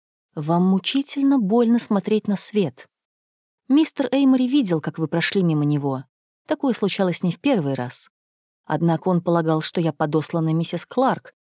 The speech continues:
и остановил меня, когда я пыталась проследовать за вами". Амелия вопросительно взглянула на мажордома. Тот опустил глаза, безмолвно подтверждая слова гувернантки. "Так значит, Жозефина,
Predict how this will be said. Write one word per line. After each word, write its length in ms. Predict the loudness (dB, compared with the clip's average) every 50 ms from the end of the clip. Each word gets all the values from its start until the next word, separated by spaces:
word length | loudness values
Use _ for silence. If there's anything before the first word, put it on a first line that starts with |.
| _ _ _ -4
и 100 | -2 -2
остановил 640 | 0 -2 -2 0 2 2 2 4 2 2 2 2 4
меня, 280 | 2 2 2 2 0 -2
когда 240 | -4 -2 0 0
я 120 | 0 0 0
пыталась 400 | -2 -4 -2 -2 -2 -2 -4 -4
проследовать 560 | -6 -6 -4 -4 -4 -4 -2 -2 -2 -2 -2
за 140 | -2 -2 -2
вами". 420 | -2 -4 -6 -8 -10 -10 -12 -14 _ _ _ _ _ _ _ _ _ _ _ _ _ _ _ _ _ _ _ _ -8
Амелия 540 | -4 0 2 4 4 4 4 4 2 2 2
вопросительно 640 | 0 0 0 -2 -2 -2 -2 -2 -2 0 0 0 0
взглянула 400 | 0 0 2 2 4 4 4 4
на 140 | 4 2
мажордома. 680 | 2 2 2 0 0 0 0 0 0 0 0 -2 -4 -6 -8 _ _ _ _ _ _ _ _ _
Тот 160 | -4 -4 -4
опустил 440 | -4 -4 -4 -6 -4 -2 -2 -2 0
глаза, 480 | 0 -2 -2 -2 -2 0 0 0 0 -2 _ _ _ _ -6
безмолвно 600 | -2 0 0 2 2 2 2 2 2 2 0 -2
подтверждая 580 | -2 -2 -6 -4 -2 -2 0 0 0 0 0 0
слова 320 | 0 0 -2 0 0 0
гувернантки. 760 | -2 -2 -2 0 0 0 0 0 -2 -4 -8 -10 -14 -16 -16 _ _ _ _ _ _ _ _ _ _ _ _ _ _ _ _ _ _ _ _ _ -6
"Так 160 | -6 -4 -4
значит, 560 | -4 -4 -2 -4 -4 -4 -4 -4 -6 -6 -6
Жозефина, 760 | -6 -6 -6 -6 -6 -8 -8 -8 -6 -2 -2 0 0 -2 -4